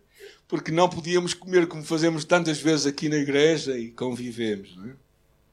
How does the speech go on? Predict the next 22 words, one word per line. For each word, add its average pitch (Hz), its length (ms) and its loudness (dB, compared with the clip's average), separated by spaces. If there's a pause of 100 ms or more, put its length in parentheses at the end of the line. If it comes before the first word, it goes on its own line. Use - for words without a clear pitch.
(880)
Mas, 156 160 -2
claro, 151 320 4
esta, 151 420 -2
e 165 120 -16
tudo 180 280 -2
isto 190 180 -2
está 175 140 -2
a 160 40 0
trazer 156 300 -2
uma 156 140 -2
grande 147 320 2
desesperança. 135 800 -4 (640)
No, 196 200 6
no 185 100 2
curso 233 460 2
Emocionalmente 160 580 2
Saudável, 151 560 4 (280)
nós 180 200 0
falamos 180 720 2 (320)
da, 165 380 4
de 151 160 -8
irmos 165 640 0